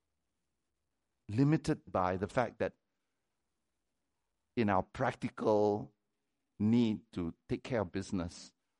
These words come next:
we went the wrong way. He's able to redirect us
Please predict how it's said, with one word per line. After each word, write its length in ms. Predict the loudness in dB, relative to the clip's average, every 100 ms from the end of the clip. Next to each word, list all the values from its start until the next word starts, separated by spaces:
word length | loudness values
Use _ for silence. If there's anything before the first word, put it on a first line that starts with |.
| _
we 80 | -4
went 220 | 0 0
the 80 | 0
wrong 260 | -2 0 -2
way. 280 | -4 -8 -14 _ _ _ _ _ _ _ _ _ _ _ _ _ _ _ _ _ _ _
He's 160 | -2 0
able 200 | -2 -4
to 120 | -4
redirect 680 | -4 -4 -2 -2 -2 -6 -8
us 120 | -10